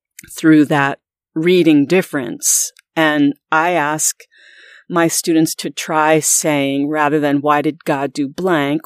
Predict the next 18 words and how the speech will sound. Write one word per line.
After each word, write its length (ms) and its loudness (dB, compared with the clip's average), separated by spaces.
Why 240 0
did 220 -4
God 320 -2
do 120 -6
blank?" 720 -2
Could 240 0
we 240 4
ask, 560 -4
"Why 240 0
did 160 0
the 80 4
storytellers 800 -2
portray 640 -2
God 460 -6
as 320 -2
blank? 640 -4
And 480 0
what 600 -2